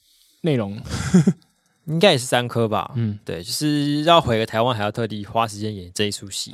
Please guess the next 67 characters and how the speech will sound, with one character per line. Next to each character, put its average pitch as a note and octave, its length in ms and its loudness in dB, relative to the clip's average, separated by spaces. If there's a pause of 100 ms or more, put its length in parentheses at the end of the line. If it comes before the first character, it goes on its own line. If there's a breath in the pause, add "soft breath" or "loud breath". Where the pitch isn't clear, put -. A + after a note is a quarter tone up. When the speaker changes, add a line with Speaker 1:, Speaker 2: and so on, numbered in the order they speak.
Speaker 2:
也 C3+ 80 2
是 A#2 100 2
蛮 G#2+ 160 -4
累 B2+ 180 -2
的。 E2+ 100 -12
Speaker 1:
对 - 60 -20
啊。 - 80 -20 (120)
嗯。 A2 280 -8
Speaker 2:
没 - 80 -14
错。 F2+ 260 -8 (280)
啊， D#3 80 0
我 C#3 60 0
们 C3+ 80 -4
刚 E3+ 140 2
才 C3+ 160 0
讲 G#2+ 200 -4
到 A#2+ 160 0
那 A#2 120 -2
个 G2 480 -6 (720)
一 A#3 80 -2
个 C3 120 0
中 C3+ 240 -2
国 G2 180 -6
各 A#2+ 220 -2
自 G#2+ 180 -8
解 - 200 -12
释 G2 260 -8 (180)
Speaker 1:
嗯。 A#2+ 260 2
Speaker 2:
这 A2+ 100 -8
件 G2+ 180 -8
事 G2 200 -12
情。 - 200 -12 (400 loud breath)
Speaker 1:
嗯。 G#2 280 -4 (100)
Speaker 2:
对， F#2+ 240 -12
然 G2 140 -6
后 G#2 260 0
就 G#2+ 140 -10
是， G2+ 440 -8 (240)
反 B2+ 140 -2
正 A#3 140 2
你 F3+ 40 0
只 D3 100 2
要 E3 120 6
讲 A2+ 220 -4
到 C#3 140 4
一 C#3 40 2
些 C#3 120 0
关 C3+ 200 4
于 A2+ 40 -2
独 G#2 220 -8
立 A#2+ 80 0
的 G#2+ 40 0
事 - 140 -8
情， F#2+ 160 -8
就 G2+ 100 -2
会 G#2+ 80 8
触 A2 240 -8
动 G2+ 260 -4
小 G#2+ 160 2
粉 F#2+ 120 -2
红 F2+ 160 -8
的 F2+ 240 -8
敏 G#2 240 -2
感 G2+ 120 0
的 F2 80 -8
神 F#2+ 240 -6
经。 G2+ 280 -8